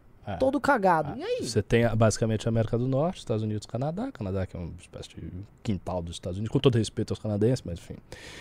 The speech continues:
Speaker 1: Você tem a Europa Ocidental e o resto. E aí, o re-, e o resto é muita coisa. Aí você tem os aliados, assim.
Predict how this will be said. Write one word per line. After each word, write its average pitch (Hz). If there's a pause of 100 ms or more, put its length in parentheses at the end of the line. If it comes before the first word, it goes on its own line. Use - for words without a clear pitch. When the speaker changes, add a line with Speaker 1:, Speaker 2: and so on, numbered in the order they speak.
(480)
Speaker 1:
Você 139
tem 147
a 139
Europa 127
Ocidental 160 (640)
e 139
o -
resto. - (840)
E 135
aí, 120
o 104
re-, 117
e 123
o 120
resto 120
é 208
muita 196
coisa. 117 (440)
Aí 160
você 262
tem 190
os 180
aliados, 185
assim. 127